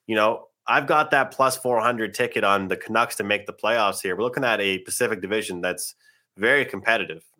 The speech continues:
Um, you know, the Canucks have thirty-five points. The Flames have forty, and they're in third place in that division there. The Flames are playing some tough teams. They're traveling more. I know they have been pretty good historically on the road. Um,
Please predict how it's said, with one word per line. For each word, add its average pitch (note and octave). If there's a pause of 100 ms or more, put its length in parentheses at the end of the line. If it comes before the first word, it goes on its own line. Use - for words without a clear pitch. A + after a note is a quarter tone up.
(100)
Um, F2+ (500)
you A2
know, G2+
the F#2
Canucks C3
have A2
thirty-five A#2
points. G2 (460)
The G2
Flames C3
have G2
forty, G#2+ (580)
and G#2
they're A#2
in G#2+
third A2+
place G#2
in F#2+
that F#2
division F2
there. E2 (360)
The G2+
Flames C3+
are C3+
playing B2
some G2+
tough A#2
teams. G#2
They're G2+
traveling A2
more. G#2
I F#2+
know A2
they A2
have G2+
been F#2
pretty G2+
good G2+
historically G2+
on G2
the F#2
road. F#2+ (480)
Um, F2